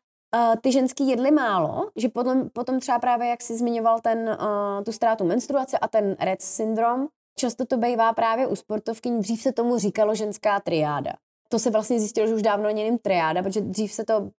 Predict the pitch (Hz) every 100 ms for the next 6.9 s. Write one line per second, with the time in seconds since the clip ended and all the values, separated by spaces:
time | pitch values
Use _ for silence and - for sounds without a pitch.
0 | _ 220 190 165 202 226 208 214 202 208
1 | - 170 127 _ _ - - 214 196 160
2 | 156 214 226 226 311 370 _ _ _ 202
3 | - 233 220 226 233 240 226 196 196 190
4 | 190 190 190 190 190 190 190 190 185 -
5 | 190 190 190 190 180 - 185 190 220 185
6 | 160 165 180 262 277 _ _ _ 196